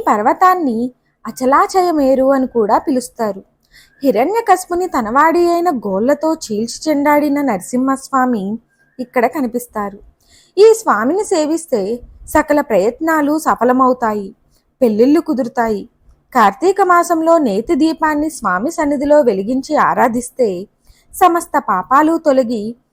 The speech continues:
కీర్తి ప్రతిష్టలు లభిస్తాయి. మిగిలిన ఎనిమిది ఆలయాల కన్నా ఈ ఆలయాన్ని చేరుకోవడమే మిక్కిలి శ్రమతో కూడిన పని. ఇక్కడ రక్తకుండం అనే అరుణవర్ణ పుష్కరిణి ఉంది.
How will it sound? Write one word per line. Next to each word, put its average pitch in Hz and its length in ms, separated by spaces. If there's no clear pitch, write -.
కీర్తి 330 300
ప్రతిష్టలు 294 640
లభిస్తాయి. 220 720
మిగిలిన 277 580
ఎనిమిది 311 320
ఆలయాల 320 540
కన్నా 302 400
ఈ 320 260
ఆలయాన్ని 277 560
చేరుకోవడమే 269 840
మిక్కిలి 247 360
శ్రమతో 294 460
కూడిన 240 420
పని. 220 320
ఇక్కడ 440 440
రక్తకుండం 359 680
అనే 294 420
అరుణవర్ణ 294 600
పుష్కరిణి 254 680
ఉంది. 240 380